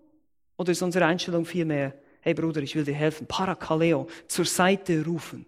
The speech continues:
hier in meine Anwesenheit. Und jetzt möchte ich dir helfen.“ Ja, das ist ganz eine andere Vorstellung, gibt uns ein ganz anderes Bild. Lasst uns dafür beten, dass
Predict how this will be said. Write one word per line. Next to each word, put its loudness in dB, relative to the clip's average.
hier 2
in 2
meine 2
Anwesenheit. -4
Und -20
jetzt 0
möchte 2
ich -10
dir -4
helfen.“ 0
Ja, -16
das -20
ist -20
ganz -8
eine -8
andere -6
Vorstellung, -8
gibt -4
uns -6
ein 0
ganz 0
anderes -6
Bild. -10
Lasst -4
uns -2
dafür 2
beten, 4
dass -8